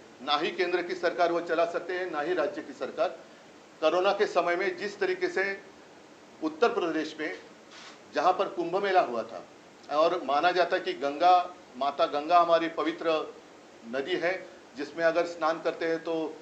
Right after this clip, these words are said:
पवित्र हो जाते हैं, ऐसे हमारी मान्यता है। उसी गंगा में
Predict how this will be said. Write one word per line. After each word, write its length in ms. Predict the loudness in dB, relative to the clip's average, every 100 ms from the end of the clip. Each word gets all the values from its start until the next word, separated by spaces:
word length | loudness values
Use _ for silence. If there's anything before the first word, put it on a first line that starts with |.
| -8
पवित्र 300 | -2 -2 0
हो 180 | 0 0
जाते 240 | 2 2 2
हैं, 80 |
ऐसे 180 | -4 -4
हमारी 280 | -2 0 0
मान्यता 480 | 0 -2 -2 2 2
है। 280 | 0 -6 -10 -20 -10
उसी 220 | -8 -6 -2
गंगा 340 | 0 2 2
में 300 | 2 -4 -8